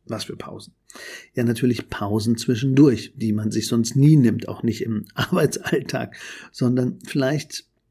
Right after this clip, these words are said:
ist es jetzt ein bisschen komisch, dass man jetzt sagt,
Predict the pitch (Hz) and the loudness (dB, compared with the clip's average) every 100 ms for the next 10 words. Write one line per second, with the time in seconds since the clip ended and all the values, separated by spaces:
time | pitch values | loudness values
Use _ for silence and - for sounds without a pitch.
0 | _ _ _ _ _ _ _ 139 156 135 | _ _ _ _ _ _ _ -6 -4 -6
1 | 139 - 120 131 147 - 120 - 185 180 | -6 -6 -4 -2 -2 -2 -4 2 4 4
2 | - - 110 - 117 104 107 123 - | 0 -4 -6 -4 -6 -4 -4 -6 -8